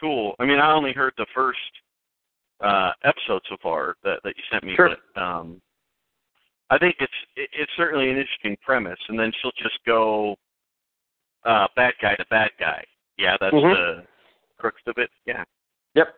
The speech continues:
Speaker 2: yep, exactly. Like, starts out at, with, uh, with the Flash villains, and then sort of, uh, moves her way through there, and then it, it, and it ends with her getting a chance to visit Arkham Asylum.
Speaker 1: Oh,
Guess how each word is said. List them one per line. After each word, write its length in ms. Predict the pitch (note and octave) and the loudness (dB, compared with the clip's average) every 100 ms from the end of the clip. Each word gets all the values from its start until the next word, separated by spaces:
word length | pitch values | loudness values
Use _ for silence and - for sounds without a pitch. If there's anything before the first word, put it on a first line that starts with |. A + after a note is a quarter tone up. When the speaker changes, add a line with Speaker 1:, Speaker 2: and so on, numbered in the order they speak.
| _ | _
Speaker 2:
yep, 160 | B2 C3+ | -4 -2
exactly. 320 | A#2+ B2 - | 0 0 0
Like, 140 | F#2+ G#2 | -6 0
starts 260 | B2 A#2 | 0 4
out 240 | B2+ B2 - | 4 4 2
at, 260 | A#2+ - | -4 -4
with, 180 | A2 A#2 - | -8 -8 -4
uh, 240 | A2+ A2 A2 | 0 2 0
with 140 | A#2 | -4
the 60 | - | -2
Flash 220 | B2+ B2 - | 2 4 2
villains, 340 | - B2+ B2+ B2+ | -2 -2 -2 -4
and 100 | A#2 | -4
then 180 | A2+ A2 | -6 -4
sort 140 | G#2+ | 0
of, 200 | A2 G#2+ G#2 | 0 -2 0
uh, 180 | G#2+ G#2+ _ _ - | 0 -2 _ _ -4
moves 200 | B2 A2 | -2 0
her 100 | A#2 | 2
way 460 | A2+ A2+ A2+ A2 A2 _ _ - | 4 4 2 -2 -8 _ _ -6
through 140 | A#2 | -2
there, 200 | A2 G2+ | 0 0
and 100 | G#2+ | -2
then 200 | G#2 G2+ | -4 -4
it, 160 | G#2+ G#2+ | -4 -2
it, 180 | G#2+ G#2 - | -2 -2 -2
and 240 | G#2+ A2 - - - | -4 -4 -10 -8 2
it 120 | B2+ | 4
ends 260 | C3+ C3+ A#2+ | 6 4 4
with 140 | A#2+ | 0
her 320 | - B2 A#2+ A#2 | 2 2 2 0
getting 280 | A#2 A#2+ A2+ | -2 -2 -4
a 20 | |
chance 240 | - A#2 A#2 | -4 -4 -2
to 60 | |
visit 220 | A2 A#2 | -2 0
Arkham 300 | D#2+ A2 G2+ | 0 -2 -4
Asylum. 340 | F#2+ G#2 E2 - _ _ _ _ _ _ _ _ _ _ _ A2+ | 0 0 0 -8 _ _ _ _ _ _ _ _ _ _ _ 2
Speaker 1:
Oh, 580 | C3 G3 B3+ D#3+ G#2 | 4 4 0 -6 -10